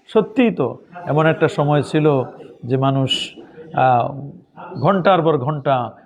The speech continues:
হাজার হাজার মাইল পথ পাড়ি দিত, কোনো ডাকাতের সাথে সাক্ষাৎ হতো না, কোনো ধরনের কোনো দুষ্ট দুরাচার মানুষের সাথে সাক্ষাৎ হতো না। এখন তো বাসা থেকে, বাসার আঙ্গিনায় বের হতে কষ্ট হয়ে যায়,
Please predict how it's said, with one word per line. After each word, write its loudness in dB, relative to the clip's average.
হাজার 2
হাজার 0
মাইল -4
পথ 0
পাড়ি 0
দিত, -6
কোনো 0
ডাকাতের 0
সাথে -6
সাক্ষাৎ -6
হতো -6
না, -8
কোনো 4
ধরনের 2
কোনো -2
দুষ্ট 0
দুরাচার 2
মানুষের -6
সাথে -6
সাক্ষাৎ -6
হতো -4
না। -8
এখন 2
তো 2
বাসা 2
থেকে, 2
বাসার 2
আঙ্গিনায় 2
বের 2
হতে 0
কষ্ট -6
হয়ে -6
যায়, -12